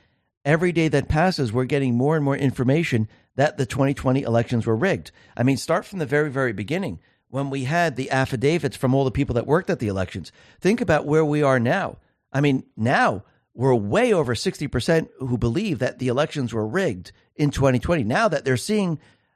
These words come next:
uh, the two thousand mules, people are admitting that, yes, they filled out the ballots.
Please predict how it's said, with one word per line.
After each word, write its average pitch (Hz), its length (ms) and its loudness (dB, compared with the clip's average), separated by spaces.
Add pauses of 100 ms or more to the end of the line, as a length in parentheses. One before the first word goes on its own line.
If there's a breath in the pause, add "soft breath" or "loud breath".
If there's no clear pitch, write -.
(220 soft breath)
uh, 113 300 2
the 110 80 -4
two 170 180 0
thousand 131 420 2
mules, 175 440 0
people 147 300 0
are 123 100 4
admitting 151 380 4
that, 131 140 -2
yes, 147 300 0 (200 soft breath)
they 127 120 0
filled 156 300 2
out 135 200 0
the 113 80 -2
ballots. 170 540 2